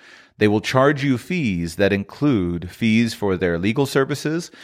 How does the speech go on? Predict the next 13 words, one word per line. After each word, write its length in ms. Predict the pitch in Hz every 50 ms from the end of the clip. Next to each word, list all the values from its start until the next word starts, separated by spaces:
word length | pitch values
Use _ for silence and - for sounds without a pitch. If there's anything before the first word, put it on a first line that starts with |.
| - - - _
and 180 | - 110 110 101 -
also 340 | - 107 113 127 123 - 139
the 100 | 131 135
fees 320 | - - 117 107 107 101
for 120 | - - 104
the 80 | 101
Mexican 440 | 98 95 90 - - - - 90 87
government. 460 | 87 107 104 95 95 80 - - -
So 100 | - 104
there 140 | 87 98 95
are 160 | 95 92 92
additional 460 | 92 87 87 113 123 - - 123 123 123
fees 560 | - - - 143 127 101 87 85 85 85